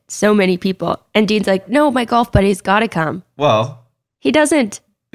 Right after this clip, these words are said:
Speaker 2: he's gotta, he, yes. He, <laughs>
Speaker 1: <laughs>
Speaker 2: and then, well, this is, this is the issue that we've recently been faced with, is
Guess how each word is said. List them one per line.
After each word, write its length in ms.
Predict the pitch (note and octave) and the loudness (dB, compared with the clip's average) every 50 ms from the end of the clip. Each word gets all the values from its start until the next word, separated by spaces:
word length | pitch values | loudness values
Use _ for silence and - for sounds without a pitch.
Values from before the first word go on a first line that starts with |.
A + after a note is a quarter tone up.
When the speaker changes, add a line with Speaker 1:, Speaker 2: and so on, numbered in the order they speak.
| A#2 - - | -14 -8 -4
Speaker 2:
he's 240 | B2+ C#3 C#3+ C#3 | -2 0 0 0
gotta, 260 | - E3+ E3 D#3+ D#3 - - | 0 0 -2 -2 -2 -4 -2
he, 180 | B2+ C#3+ C#3+ - _ - _ - | -2 -2 -2 -6 _ -16 _ -4
yes. 400 | A#2 C3 D3+ G#2+ - - - - | -2 0 0 -2 -2 -6 -12 -6
He, 140 | - C#3 - _ - | -6 -6 -6 _ -4
<laughs> 180 | C3 F3+ F#3 - _ - C#4 - - - - F4 - - - G4 F#4+ - - F#4 F4 - | -4 -4 -4 -6 _ -4 -4 -4 -2 0 0 0 0 2 0 0 0 0 -2 -2 -2 0
Speaker 1:
<laughs> 80 | - | 0
Speaker 2:
and 180 | - D3+ D3+ E3 | 0 0 2 2
then, 240 | F3 G3+ G3+ - - | 2 2 0 -2 -2
well, 460 | - - - - E3 E3 - - - - - - - _ _ _ _ - | -2 0 0 2 2 2 0 0 -2 -6 -14 -20 -20 _ _ _ _ -4
this 140 | - F3+ F3+ | -2 -2 0
is, 100 | G3+ E3 D3+ - - | 0 -2 -2 -2 -2
this 120 | C#3+ D#3 D#3 | -2 -2 -2
is 60 | D#3 | -2
the 100 | C#3 C3+ | -2 0
issue 200 | A#2+ A#2 A#2 C3 | 0 0 0 0
that 140 | A2+ G#2+ G2+ | 0 0 0
we've 220 | G2+ A2+ A#2+ A2+ G2 | 2 0 0 0 0
recently 360 | G#2+ G#2 - - D#2+ D#2+ F#2+ | -2 -4 -4 -4 -4 -4 -2
been 140 | E2+ F2+ E2 | -2 -2 -2
faced 320 | - F2+ E2 D#2 - - | -2 -2 -2 -2 -4 -4
with, 280 | D2+ C2 B1+ - - - | -4 -4 -4 -6 -4 -4
is 300 | F#2 F#2+ F#2 F#2 F#2 | -2 -2 -2 -2 -4